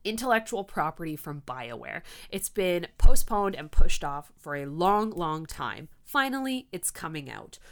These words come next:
Right now, as we're recording right now, it is the last day of, like, the open demo. So this weekend, there was a demo.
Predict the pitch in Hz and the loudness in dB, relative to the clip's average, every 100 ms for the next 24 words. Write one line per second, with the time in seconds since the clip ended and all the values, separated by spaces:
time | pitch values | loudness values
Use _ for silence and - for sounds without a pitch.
0 | - - 175 226 262 220 196 180 175 170 | -20 -16 -2 0 0 -4 -4 -2 -4 -6
1 | 160 156 175 196 - 156 151 151 147 139 | -8 -6 -6 -6 -10 -10 -8 -10 -10 -10
2 | 139 135 120 - 147 143 151 139 147 160 | -12 -14 -16 -12 -12 -10 -10 -10 -10 -12
3 | - 160 139 143 139 139 139 131 - 139 | -14 -12 -12 -12 -14 -14 -16 -16 -12 -12
4 | 135 139 120 120 104 - - _ - - | -12 -16 -14 -14 -14 -16 -20 _ -20 -20
5 | - - - - 196 175 165 165 175 170 | -16 -10 -4 0 2 2 0 -4 -6 -2
6 | 254 - 220 196 175 170 175 151 160 156 | -2 -2 -4 -4 -8 -8 -8 -8 -6 -8
7 | 143 143 123 - | -10 -12 -12 -20